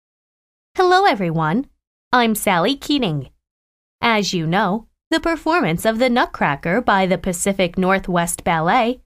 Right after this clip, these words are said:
will be on August tenth. The school district has given our school sixteen tickets to reward students who have been doing an excellent job in reading every year.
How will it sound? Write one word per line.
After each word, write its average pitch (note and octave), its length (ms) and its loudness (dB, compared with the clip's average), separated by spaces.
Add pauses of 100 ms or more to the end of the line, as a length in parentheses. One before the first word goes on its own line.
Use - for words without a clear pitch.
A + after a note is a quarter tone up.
(140)
will D#4+ 140 0
be D#4 160 2
on D4 180 4
August A3 500 2
tenth. F#3 420 -2 (800)
The G#3+ 100 2
school F#3+ 340 0
district F3+ 580 -2
has F#3+ 280 2
given F#3 260 0
our D#3+ 140 2
school E3 460 -2
sixteen G#3 680 -2
tickets C#4 580 -4 (160)
to F4+ 100 2
reward D4+ 460 2
students F3 500 -4
who C4 80 0
have A3+ 220 2
been A#3+ 180 0
doing G#3+ 340 0
an F#3 140 0
excellent F3 580 0
job F3+ 440 0 (180)
in D4+ 220 2
reading F#3 420 0
every G3 320 0
year. G3 400 -2